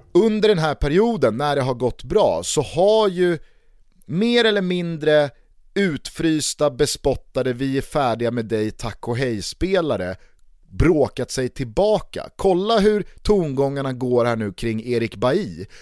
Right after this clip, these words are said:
som alla hade liksom gett upp på. Han är bara skadad hela tiden, han tar bara dumma röda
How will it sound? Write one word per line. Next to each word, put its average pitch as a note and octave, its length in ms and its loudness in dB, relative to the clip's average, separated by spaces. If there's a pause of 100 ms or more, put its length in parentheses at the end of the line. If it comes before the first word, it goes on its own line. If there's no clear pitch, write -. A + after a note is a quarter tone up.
(100)
som C#3 160 -4
alla C3 340 2
hade B2+ 280 -2
liksom A2+ 300 -2
gett B2 220 0
upp - 320 -4
på. E2+ 240 -4 (320)
Han F#3+ 360 0 (260)
är F#3 180 0
bara D#3 260 4
skadad C3+ 460 4
hela B2 200 0
tiden, A2+ 400 -4
han E3 300 -2
tar E3 140 0
bara C#3+ 200 4
dumma B2+ 440 2
röda A#2+ 440 2